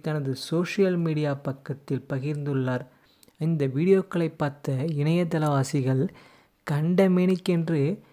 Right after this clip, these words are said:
கமெண்ட்டுகளை பதிவு செய்கின்றனர். இது போல ஒரு கவர்ச்சியை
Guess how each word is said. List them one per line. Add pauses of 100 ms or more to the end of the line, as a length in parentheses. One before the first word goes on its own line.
(280)
கமெண்ட்டுகளை (100)
பதிவு
செய்கின்றனர். (760)
இது
போல
ஒரு
கவர்ச்சியை